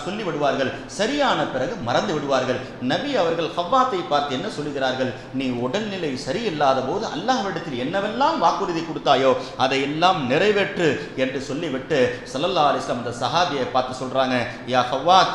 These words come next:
லைஸ மின் மரீதின், எந்த ஒரு நோயாளியும் இல்லா ஜால லில்லாஹி அலா நஃப்ஸிஹி இல்லா ஆஃபாவுல்லாஹ்." ஒரு கட்டத்தில் நோய்வாய்ப்பட்டிருக்கின்ற பொழுது அதிலிருந்து தப்பிப்பதற்கு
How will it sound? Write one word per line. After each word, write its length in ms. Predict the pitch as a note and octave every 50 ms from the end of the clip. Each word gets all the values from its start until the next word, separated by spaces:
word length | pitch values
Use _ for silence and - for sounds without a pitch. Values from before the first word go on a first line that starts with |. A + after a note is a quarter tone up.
| - - - A2+ A#2
லைஸ 320 | C#3 D#3+ E3 D#3 - D3
மின் 260 | C3 C3 B2+ B2 A#2+
மரீதின், 760 | B2+ C#3+ E3 G3 G#3 G#3+ A#3+ C4+ C4 G#3 D#3 B2 - - -
எந்த 420 | B2 C3 D3 F3+ G3+ G#3 G3+ A3 G3
ஒரு 180 | E3+ D3+ C#3
நோயாளியும் 1000 | B2+ C3 C#3 D3+ D3+ D3+ D3 C#3+ C#3 C3 C3 B2+ C3+ C#3 C3+ B2+ - - C3 C#3
இல்லா 340 | D3+ F3 F#3+ F#3 F3+ F3 E3
ஜால 360 | C3+ B2 E3 F#3 G#3 A3 G#3+ G3
லில்லாஹி 480 | F3 E3+ E3 E3 E3+ E3 E3 E3 D#3+ C#3+ D3+
அலா 140 | D#3+ F#3 E3 - E3+
நஃப்ஸிஹி 520 | G3+ G#3+ - - B3+ B3 G3+ A#3+ A3 G3
இல்லா 220 | E3+ F3 G3+ G#3+ F#3+ E3+ E3 F3
ஆஃபாவுல்லாஹ்." 880 | G3 G3 - B3+ C4+ C#4 C4+ C4+ C4 C4 C#4 B3+ A3+ - - - - - - - -
ஒரு 180 | - C3 -
கட்டத்தில் 600 | - E3+ E3 - A3+ A3+ A3+ - A3+ A3 G3+ D3
நோய்வாய்ப்பட்டிருக்கின்ற 840 | D3 E3 G3 G#3 G#3 G3 G3 - F#3 - F#3 E3 D#3 E3+ E3 D3+ D3+ C#3
பொழுது 200 | D3+ F#3 G3+ F3+
அதிலிருந்து 360 | E3 D3 D3 D3 F3 G3+ G3+ -
தப்பிப்பதற்கு 840 | D#3+ D3 - A3 G3+ - F#3 F3 E3+ E3+ E3+ E3+ D3 B2+ - -